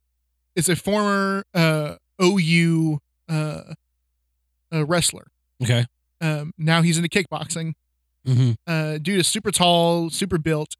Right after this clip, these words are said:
Speaker 1: and the other guy I've seen fight before, um, and that, that, that guy was, he did, he won his last fight that I
Speaker 2: Yeah.
Speaker 1: saw.
Speaker 2: Yeah.
Speaker 1: Um,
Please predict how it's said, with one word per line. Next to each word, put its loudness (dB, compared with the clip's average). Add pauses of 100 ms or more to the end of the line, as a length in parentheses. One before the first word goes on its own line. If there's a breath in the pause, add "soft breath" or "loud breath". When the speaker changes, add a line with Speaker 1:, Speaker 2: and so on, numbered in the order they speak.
Speaker 1:
and 0
the 4
other 2
guy 4
I've 0
seen -2
fight -4
before, 0 (920)
um, 0 (160)
and -4 (120)
that, -2
that, 0 (240)
that 0
guy 2
was, -4 (380)
he 2
did, -2
he 2
won 2
his 0
last -4
fight -16 (220)
that -6
I 0
Speaker 2:
Yeah. 2
Speaker 1:
saw. -6 (160)
Speaker 2:
Yeah. -2
Speaker 1:
Um, -8